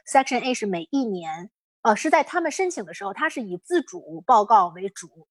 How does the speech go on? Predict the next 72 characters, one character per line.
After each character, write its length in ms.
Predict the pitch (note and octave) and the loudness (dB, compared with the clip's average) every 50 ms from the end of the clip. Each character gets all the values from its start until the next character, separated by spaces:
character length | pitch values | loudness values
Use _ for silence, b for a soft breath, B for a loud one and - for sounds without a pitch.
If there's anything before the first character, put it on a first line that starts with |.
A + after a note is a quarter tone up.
| _ _ _ _ _ _ _ _ _ _ | _ _ _ _ _ _ _ _ _ _
的 120 | - G#3+ | -4 -4
一 120 | F#3+ G3+ G3+ | -4 -4 -6
个 100 | G#3 F#3+ | -8 -8
信 240 | - - A3 G3+ | -8 -8 -8 -8
息， 340 | F#3 - G#3 G3+ G3+ F#3+ - _ _ G3+ | -8 -8 -10 -10 -10 -12 -14 _ _ -14
信 160 | F#3+ - G#3 F#3+ | -10 -8 -8 -8
息 140 | - G#3+ | -8 -8
交 220 | F#3+ G#3+ G#3 G3+ G3+ | -6 -2 0 0 0
流， 200 | F#3 D#3+ D#3 D3+ b b b b _ | 0 -4 -10 -14 b b b b _
他 120 | - D#4 | 0 0
不 160 | D#4+ - D4 C#4+ | 2 2 2 4
会 140 | F#4+ E4+ | 4 4
主 160 | - - F3+ E3 | 4 0 -6 -8
动 120 | G#3+ A#3 | -8 -8
去 140 | - - A#3 | -8 -10 -10
查 280 | - - F3+ F#3+ G#3+ | -10 -6 -2 0 0
你 100 | D#4+ D#4 | 0 0
有 80 | A#3+ G3+ | -2 -6
没 80 | F3+ F3 | -6 -8
有 80 | D#3 | -12
criminal 340 | - - F#3+ F3 F3 E3+ E3+ | -10 -10 -8 -8 -8 -8 -8
re-, 180 | E3+ E3+ E3+ E3 - - - - | -8 -8 -8 -10 -12 -16 -10 -2
re-，record。 600 | F3+ F#3 - - E3 G3+ G#3 G3+ - - - - _ _ _ _ _ _ _ _ _ _ _ _ _ _ _ _ _ | -2 -2 -2 0 2 2 2 2 2 -2 -6 -8 _ _ _ _ _ _ _ _ _ _ _ _ _ _ _ _ _
民 180 | A3+ A#3 C#4 | 0 0 2
不 120 | D#4 E4 D4 | 2 2 0
举， 100 | - F3 | 0 0
官 220 | E3+ A3+ A#3 B3 | 0 0 0 0
不 80 | A#3+ G#3+ | -2 -2
究 240 | F3+ A#3 A3+ A#3 A#3 | 0 2 2 2 2
也 100 | E3+ - | -2 -4
是 140 | - F#3 | -4 -4
有 120 | E3+ E3+ F3+ | -4 -4 -6
这 140 | F3 G#3+ G#3 | -6 -6 -4
点 260 | F#3 F3 D#3 - G#3 | -4 -4 -4 -2 -2
意 140 | G#3+ F#3 E3+ | -2 -2 -2
思。 240 | - - - - _ | -4 -10 -16 -16 _
只 120 | - C4+ | 2 6
有 120 | D#4+ D#4 C4 | 6 6 8
在 140 | C4+ B3 | 6 6
他 100 | A#3 C#4 | 6 4
申 200 | C#4+ - G4 G4+ | 4 2 0 -2
请 120 | G4+ - G3+ | -2 -4 -8
的 80 | D#3+ | -10
时 120 | - - F#3 | -12 -10 -10
候， 80 | F#3 F#3 | -8 -6
他 140 | F3+ G3+ G3+ | -4 -4 0
run 280 | A3+ B3 A#3 G#3 F3 | 0 0 0 0 -2
你 80 | D#3+ D#3+ | -8 -10
一 20 | F3 | -8
遍 240 | G#3 G3 F3 E3+ | -8 -8 -6 -8
之 120 | - C#4+ D#4+ | -4 -4 -4
后， 220 | - - G#4+ C#4+ | 0 0 0 0
你 100 | A3 F#3+ | 0 -4
申 220 | F#3 - D#4+ E4 D#4 | -6 -6 -8 -6 -6
请 160 | C4 G3+ F3+ | -8 -8 -6
之 100 | - C4 | -6 -4
后， 300 | C4 D4+ A#3+ G#3+ - _ _ _ _ _ _ _ _ _ _ | -2 0 -2 -2 -2 _ _ _ _ _ _ _ _ _ _
你 180 | - A3+ A3 G#3+ | -6 -6 -4 -2
这 160 | - F4 D#4+ | 0 2 4
个 100 | C#4+ A#3 | 4 4
申 200 | - - F4+ E4+ | 4 2 0 -2
请 180 | - A#3 G3 | -2 -4 -8
成 260 | F3+ - - G#3 B3+ C#4 | -8 -4 -4 -4 -2 2
为 140 | D#4 C4 A3+ | 2 2 4
Section 380 | - C4 B3 - - A#3 G3+ | 4 2 2 0 -2 -6 -8
A 120 | B3+ B3 A3 | -8 -8 -6
之 120 | - C4 | -6 -2
后， 160 | C4+ C4+ A3+ | -2 -2 -2
他 240 | A3 - E4+ F4 E4+ | -2 0 0 0 0
很 320 | - - - G#3 F3+ F3 F3 | 0 -2 -6 -8 -8 -6 -8
难 180 | E3 E3+ F#3 | -10 -10 -10
去 200 | A3+ - D#4+ B3 | -8 -6 -6 -6